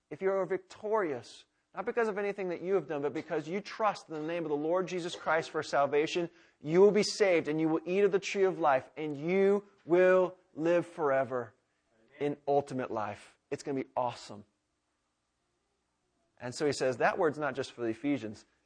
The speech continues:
Speaker 1: That word is for Unity Church." And until that day, when you're waiting to eat that tree of life, do this. Love Him. Love Him. Love Him with all you got. And you've,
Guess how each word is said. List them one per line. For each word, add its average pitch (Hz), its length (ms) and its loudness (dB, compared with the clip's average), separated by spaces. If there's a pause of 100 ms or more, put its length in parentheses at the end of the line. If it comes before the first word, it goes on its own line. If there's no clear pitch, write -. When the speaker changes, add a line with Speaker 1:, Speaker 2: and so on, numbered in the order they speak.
(120)
Speaker 1:
That 151 240 0
word 135 200 0
is 113 100 -6
for - 120 -10
Unity 120 360 -4
Church." - 480 -14 (1600)
And 143 140 -4
until 156 300 2
that 165 240 4
day, 127 360 2
when 131 140 -4
you're 147 140 0
waiting 156 320 0
to 139 80 -6
eat 147 120 0
that 147 200 -2
tree 151 160 -6
of 139 100 -4
life, 139 220 2 (160)
do 131 160 -6
this. 110 400 -10 (580)
Love 120 460 0
Him. 107 300 -12 (440)
Love 214 380 8
Him. 143 240 2 (100)
Love 294 260 12
Him 302 120 12
with 277 160 10
all 240 200 12
you 226 180 10
got. 180 340 8
And 190 120 4
you've, 220 180 4